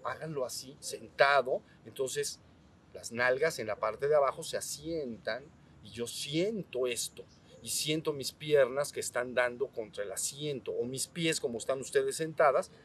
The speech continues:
tocando entonces el piso. Ya sé.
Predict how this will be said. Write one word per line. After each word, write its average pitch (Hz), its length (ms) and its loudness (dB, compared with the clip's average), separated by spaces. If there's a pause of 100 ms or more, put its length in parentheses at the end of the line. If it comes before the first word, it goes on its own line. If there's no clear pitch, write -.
(180)
tocando 131 680 2 (320)
entonces 120 560 -6
el 120 120 -6
piso. 165 500 -10 (760)
Ya 120 140 -2
sé. - 160 -10